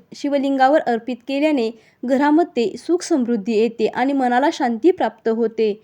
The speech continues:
जर या गायीचे दान गरजू व्यक्तींना केले गेले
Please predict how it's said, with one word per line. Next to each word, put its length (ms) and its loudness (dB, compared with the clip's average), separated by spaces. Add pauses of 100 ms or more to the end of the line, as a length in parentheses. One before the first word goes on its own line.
(380)
जर 140 4
या 200 6
गायीचे 440 4
दान 260 4 (220)
गरजू 260 4
व्यक्तींना 420 -2
केले 280 0
गेले 320 0